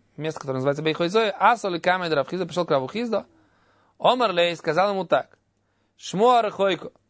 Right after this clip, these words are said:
Дальнее известие. Эйну ноэгес эле йом эхад. Оно нужно, не нужно вести себя в трауре, а только один день. Равносен бар Ами, Аса лей Шмуа Рехойко, да имя имя Бей Хойзой. Равносен бар Ами тоже получил известие о смерти матери из места, которое называется Бей Хойзой.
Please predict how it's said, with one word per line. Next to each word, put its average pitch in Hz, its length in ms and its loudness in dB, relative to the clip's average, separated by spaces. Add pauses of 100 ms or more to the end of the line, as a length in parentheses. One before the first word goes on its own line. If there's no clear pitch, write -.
(600)
Дальнее 196 500 2
известие. 156 520 -2
Эйну 175 260 2
ноэгес 185 360 0
эле 190 180 0
йом 202 120 -2
эхад. 214 260 -2 (540)
Оно 185 560 0
нужно, 190 380 -4 (200)
не 160 220 -6
нужно 190 420 0 (220)
вести 170 220 -10
себя 151 180 0
в 127 40 -6
трауре, 123 320 2
а 123 40 -2
только 165 200 -4
один 202 200 -4
день. 220 200 -4 (920)
Равносен 165 500 0
бар 143 140 6
Ами, 208 840 0 (720)
Аса 180 320 2
лей 139 180 -2
Шмуа 143 300 0
Рехойко, 139 240 0
да 139 80 -2
имя 180 260 -2
имя 143 140 -2
Бей 143 180 0
Хойзой. 139 520 0 (760)
Равносен 180 240 -8
бар 208 160 2
Ами 269 140 0
тоже 226 200 2
получил 190 260 -2
известие 175 260 -2
о 156 40 -6
смерти 160 280 -4
матери 139 400 -2
из 165 100 -4
места, 208 260 -2
которое 196 200 -2
называется 190 320 -2
Бей 196 120 0
Хойзой. 180 460 -4